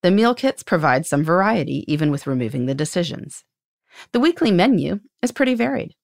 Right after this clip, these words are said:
but a template provides basic structure. This saves us from facing the metaphorical blank page,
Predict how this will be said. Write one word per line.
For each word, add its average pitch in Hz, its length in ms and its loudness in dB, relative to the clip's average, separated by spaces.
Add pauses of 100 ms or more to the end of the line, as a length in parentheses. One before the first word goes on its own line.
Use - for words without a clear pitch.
(640)
but 277 100 4
a 285 40 2
template 370 400 -2
provides 160 420 0
basic - 380 -4
structure. - 520 -8 (720)
This 269 260 0
saves 214 380 0
us 196 160 2
from 135 200 -6
facing 147 420 0
the 131 160 -2
metaphorical 156 720 0
blank - 380 -4
page, - 520 -8